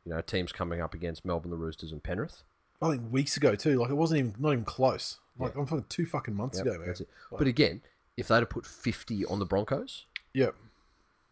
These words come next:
Speaker 1: then that's, "Oh, okay, they're clicking, they're back. What,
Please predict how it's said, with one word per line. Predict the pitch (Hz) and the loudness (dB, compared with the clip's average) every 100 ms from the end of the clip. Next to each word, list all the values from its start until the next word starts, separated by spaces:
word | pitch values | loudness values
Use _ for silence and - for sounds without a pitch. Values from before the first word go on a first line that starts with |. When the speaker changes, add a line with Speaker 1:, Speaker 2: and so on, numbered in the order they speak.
| _ | _
Speaker 1:
then | - 95 | 0 2
that's, | 95 90 - | 4 2 2
"Oh, | 101 104 95 | 4 6 6
okay, | 90 - 82 85 | 4 2 0 0
they're | 85 | -2
clicking, | 78 - 95 85 87 | -4 -4 -4 -2 -4
they're | 85 82 | -2 -4
back. | 78 90 85 - 82 78 | -2 0 0 -2 -8 -6
What, | 90 87 | -4 -4